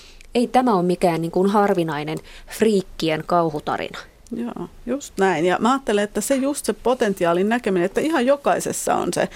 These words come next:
Speaker 2: potentiaali siihen väkivallan tekoon. Että se ei ole mitään sellaista, mitä voisi ulkoistaa ikään kuin jonkun muun kannettavaksi. Et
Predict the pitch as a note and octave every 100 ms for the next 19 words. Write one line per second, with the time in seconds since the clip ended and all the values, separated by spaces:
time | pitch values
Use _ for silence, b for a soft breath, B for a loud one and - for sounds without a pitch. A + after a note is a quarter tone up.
0 | B B B B B - F#3+ F#3+ E3+ F3
1 | - E3+ G3 F#3+ F#3 E3+ E3 - F#3+ E3+
2 | E3+ D#3+ E3+ - - F3 F#3 A3 G#3+ G#3+
3 | G#3+ F#3+ B3 G3 - G3+ G3+ G3 A#3 G3+
4 | - A#3 G#3 G3 F3 F3+ - E3+ F3+ F#3
5 | F3+ G3 G3 G3+ F#3+ G3 G3+ F3 F3+ E3+
6 | E3+ F3 - - F#3+ F3